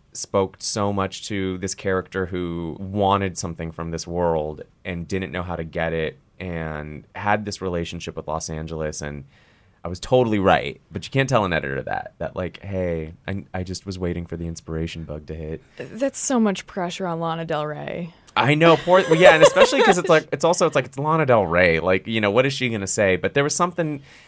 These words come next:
Speaker 1: and that album is actually kinda good. It's Lust for Life, and it is a lot about just you wanting to be present and wanting to be a part of your own life, and how do you do that?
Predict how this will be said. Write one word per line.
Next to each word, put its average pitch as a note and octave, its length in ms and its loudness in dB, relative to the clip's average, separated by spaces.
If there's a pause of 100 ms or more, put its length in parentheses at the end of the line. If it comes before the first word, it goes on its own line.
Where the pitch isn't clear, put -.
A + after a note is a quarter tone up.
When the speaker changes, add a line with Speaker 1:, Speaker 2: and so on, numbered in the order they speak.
Speaker 1:
and D#3+ 140 -2
that F3+ 120 2
album F#3+ 300 0
is C3+ 140 0
actually G#2+ 300 -2
kinda E2+ 200 -6
good. D#2 140 -4
It's - 120 -10
Lust A#2 220 2
for - 140 -4
Life, D#2+ 320 -2
and D2+ 220 -10 (840)
it B2 120 2
is C3+ 140 2
a C3 60 2
lot G#2+ 260 6
about F#2+ 300 2
just - 260 -8 (200)
you G2+ 580 -4 (100)
wanting G2+ 420 -2
to G#2+ 140 -8
be F#2+ 140 -6
present F2+ 480 -4
and F2+ 140 -8
wanting F2 240 -4
to F2 60 -6
be E2+ 140 -4
a E2 60 -2
part E2+ 220 -4
of D#2+ 100 -4
your D#2+ 120 -6
own E2+ 200 -6
life, E2 260 -4
and D#2+ 100 -10
how E2+ 180 -4
do F2 60 -6
you E2+ 140 -4
do E2 260 -6
that? D2+ 340 -2